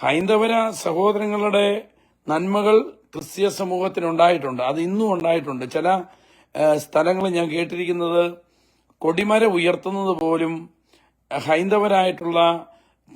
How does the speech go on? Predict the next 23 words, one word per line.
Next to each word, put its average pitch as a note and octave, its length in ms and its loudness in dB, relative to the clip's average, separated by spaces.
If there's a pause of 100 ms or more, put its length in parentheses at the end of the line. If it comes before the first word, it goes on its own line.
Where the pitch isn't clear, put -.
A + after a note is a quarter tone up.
ഏ, D#3+ 160 -2
ചില D#3 280 2
വ്യക്തികൾ D#3 640 0
വന്നിട്ടാണ് D#3+ 800 0 (340)
ആചാരം D#3 460 2
ഇന്നും E3 280 -4
നടക്കുന്നതെന്നാണ് C3+ 540 -4
പറയുന്നത്. F#2 280 -14 (920)
അപ്പോ C#3+ 540 0 (340)
സുരേഷ് D3+ 400 2
ഗോപി G3+ 640 -2
തൃശ്ശൂർ F#3+ 420 -2
രൂപ-, F#3+ 440 0
തൃശ്ശൂർ F#3 640 -4 (560)
നിന്ന് F3+ 280 0
മത്സരിച്ച് F3+ 600 0
ജയിച്ചതുകൊണ്ട് F#3+ 840 2 (420)
ക്രിസ്ത്യാനിക്ക് G3 1080 0
അവിടെ F#3+ 180 4
തന്നെ G3+ 140 -2
നഷ്ടം F#3+ 340 -2
വരാൻ F3 240 4
പോകുന്നേ? C3 240 -6